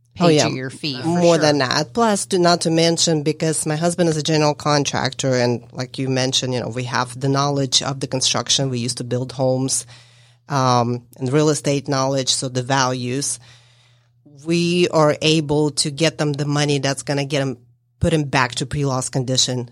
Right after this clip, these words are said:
Speaker 2: in today's market. Not what they paid for it when they bought it, because that's what they're entitled to, to be indemnified. And that's why we exist.
Speaker 1: Wow. That's, uh,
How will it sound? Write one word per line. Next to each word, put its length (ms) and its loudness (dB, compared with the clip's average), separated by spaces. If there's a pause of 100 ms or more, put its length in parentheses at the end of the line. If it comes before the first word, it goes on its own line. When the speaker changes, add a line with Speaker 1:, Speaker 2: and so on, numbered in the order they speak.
Speaker 2:
in 140 -2
today's 380 0
market. 540 -8 (460)
Not 300 0
what 200 4
they 140 6
paid 320 4
for 340 4
it 80 -2
when 200 0
they 100 4
bought 320 2
it, 140 -2
because 360 -8
that's 320 -2
what 100 -2
they're 100 2
entitled 480 0
to, 240 -4
to 180 -6
be 240 2 (120)
indemnified. 840 0 (640)
And 360 0 (140)
that's 320 -2
why 260 4
we 160 2
exist. 520 -2 (920)
Speaker 1:
Wow. 400 -2 (1120)
That's, 320 0 (100)
uh, 80 -4